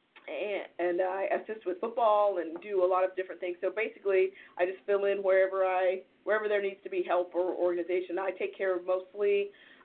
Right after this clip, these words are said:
um, the more operational slash business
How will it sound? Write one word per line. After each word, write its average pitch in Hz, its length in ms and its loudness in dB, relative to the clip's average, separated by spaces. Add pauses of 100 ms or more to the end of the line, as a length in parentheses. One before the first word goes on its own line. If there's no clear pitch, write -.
um, 175 400 2
the 190 60 2
more 196 360 4
operational 196 880 -2 (300)
slash 190 320 2 (260)
business 262 340 -2